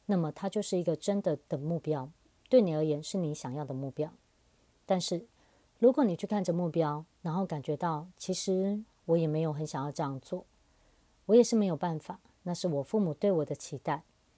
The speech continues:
那是我另外一半对我的期待等等，那么这可能就是一个假目标哦，它并不是你的目标。花一辈子去追求别人想要的目标，其实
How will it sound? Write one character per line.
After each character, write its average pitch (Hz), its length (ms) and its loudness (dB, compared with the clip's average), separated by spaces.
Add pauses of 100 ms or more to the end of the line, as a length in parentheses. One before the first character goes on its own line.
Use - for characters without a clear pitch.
(280)
那 175 80 -4
是 180 140 -2
我 151 140 2
另 202 180 2
外 196 160 0
一 160 80 -2
半 170 240 -2
对 165 140 2
我 139 260 -2 (200)
的 156 100 -6
期 - 180 -6
待 156 220 -4 (440)
等 190 160 2
等， 214 120 4 (760)
那 196 100 2
么 170 320 0
这 202 180 4
可 165 280 -4
能 147 200 -2
就 254 140 2
是 233 140 -2
一 196 60 0
个 175 100 2
假 135 160 -6
目 180 160 -2
标 175 240 2
哦， 165 220 -2 (320)
它 - 100 -6
并 247 240 2
不 160 80 0
是 180 160 -2
你 139 140 -2
的 147 100 -8
目 147 140 -4
标。 139 320 -4 (1040)
花 208 160 4
一 196 40 2
辈 190 180 4
子 170 200 0
去 196 160 -6
追 180 180 2
求 175 200 -2
别 165 200 2
人 165 140 4
想 147 180 -6
要 170 120 -2
的 156 100 -2
目 170 160 0
标， 151 340 -2 (400)
其 - 160 -6
实 170 220 -2